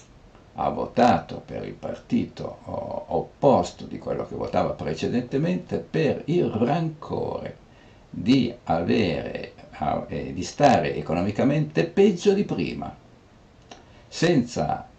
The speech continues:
capire che lo Stato si era impegnato per procurargli almeno i posti di, di, di lavoro, che altrimenti non ci sarebbero stato.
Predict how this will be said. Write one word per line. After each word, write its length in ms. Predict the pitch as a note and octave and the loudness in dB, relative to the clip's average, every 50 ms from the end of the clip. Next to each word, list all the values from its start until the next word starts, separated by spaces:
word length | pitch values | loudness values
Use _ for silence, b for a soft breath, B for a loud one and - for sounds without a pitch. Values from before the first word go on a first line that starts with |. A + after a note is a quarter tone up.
| - - | -20 -14
capire 720 | - - - - - - F#2 A2 A#2 A#2+ B2+ C#3 D3+ D#3 - - - - - - - - - - - - - - | -8 -6 -6 -4 0 2 2 4 4 4 4 2 0 -2 -8 -14 -20 -20 -20 -20 -20 -20 -20 -20 -20 -20 -14 -2
che 380 | - C#3+ C3+ A2+ F#2+ - - - - - - - - - - - - - - - - - - - - - - - - | 2 4 4 4 4 0 -4 -10 -16 -20 -20 -20 -20 -20 -20 -20 -20 -20 -20 -20 -20 -20 -20 -20 -20 -20 -20 -18 -10
lo 140 | - - - | -8 -8 -6
Stato 360 | - - - - - - - | 0 4 4 4 4 4 -2
si 120 | - - | -2 0
era 120 | - F2+ F2+ | 0 2 2
impegnato 1160 | E2+ D#2+ - - - - D3+ D3+ B2+ G#2+ F2 D2+ D2 C2 B1+ - - - C#2 - - - - - - - - - - - - - - | 0 -2 -4 -6 -2 2 4 6 6 6 6 4 2 2 0 -2 -6 -6 -6 -6 -8 -10 -18 -20 -20 -20 -20 -20 -20 -20 -20 -16 -4
per 180 | - F#2 F2+ - | 0 0 0 0
procurargli 720 | - F#2+ F2 - - G2 A#2+ C#3 C#3+ C3+ G2 D#2+ D#2 D2 | 0 -2 -2 0 2 4 8 10 10 10 10 6 2 0
almeno 380 | C#2+ C#2+ - E2+ F2+ E2 D#2 D2 | -2 -2 0 0 0 0 0 -2
i 40 | D2 | -2
posti 340 | - - - - - - | -4 -4 -4 -4 -6 -10
di, 300 | - D2 C#2+ C#2+ C#2+ - - | -8 -8 -8 -8 -8 -8 -8
di, 280 | D2+ D#2+ E2+ D2+ D2 D2 | -4 -2 -2 -2 -2 -4
di 100 | D#2+ D#2+ | -4 -4
lavoro, 420 | D2+ C2+ B1+ B1+ C2 A#1+ A#1 A#1 | -4 -4 -4 -6 -6 -6 -8 -8
che 100 | - - | -6 -6
altrimenti 400 | D2+ - - E2 D#2+ D#2+ D#2 D#2+ | -6 -4 -4 -2 -2 -2 -2 -4
non 160 | C#2+ C2+ C2+ | -4 -6 -6
ci 120 | - - C#2+ | -8 -10 -12
sarebbero 520 | - - - - - - - A1+ A1 A#1+ | -8 -8 -8 -8 -8 -10 -10 -10 -10 -10
stato. 420 | - - - A1 - - - - | -12 -10 -10 -10 -10 -10 -12 -18